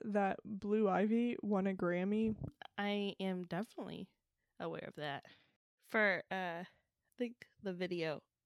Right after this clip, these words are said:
Speaker 2: Black, I don't,
Speaker 1: Mm-hmm.
Speaker 2: it wasn't, I know sh-, Beyonce won a Grammy for Black Parade, but I don't know if that was the video that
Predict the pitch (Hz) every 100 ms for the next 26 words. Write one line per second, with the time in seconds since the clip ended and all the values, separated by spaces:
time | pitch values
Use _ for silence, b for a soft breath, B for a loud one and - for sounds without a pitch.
0 | _ _ - 185 - _ _ _ _ _
1 | b - 254 226 220 196 233 247 247 -
2 | _ B B 247 320 381 - - _ -
3 | 208 233 220 214 185 185 185 190 190 b
4 | b b b b 220 233 226 233 233 214
5 | 220 220 240 226 214 202 - 185 208 196
6 | 175 175 143 - - - 151 127 -